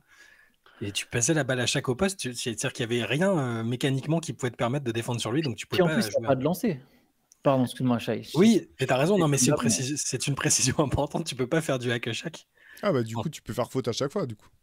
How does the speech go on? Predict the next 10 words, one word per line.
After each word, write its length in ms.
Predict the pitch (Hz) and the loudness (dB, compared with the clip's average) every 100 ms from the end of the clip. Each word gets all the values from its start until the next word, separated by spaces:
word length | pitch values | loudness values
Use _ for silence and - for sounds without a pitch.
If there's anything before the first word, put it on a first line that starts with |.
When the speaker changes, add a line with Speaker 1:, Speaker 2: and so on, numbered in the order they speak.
| - | 0
Speaker 2:
Ouais, 80 | 254 | 2
Speaker 3:
en 40 | |
Speaker 2:
mais, 160 | 135 110 | 2 0
Speaker 3:
même 100 | 107 | -2
temps. 140 | 101 - - - | -6 -8 -12 -10
Speaker 2:
euh, 120 | 127 123 - - - - - - - _ | -10 -12 -18 -18 -16 -16 -18 -20 -20 _
Speaker 1:
Ouais. 160 | 117 107 - - - - 160 | -6 -6 -8 -20 -20 -18 -16
Speaker 2:
enfin, 240 | - 117 | -8 -4
il 100 | 113 | -2
veut, 100 | 104 | -2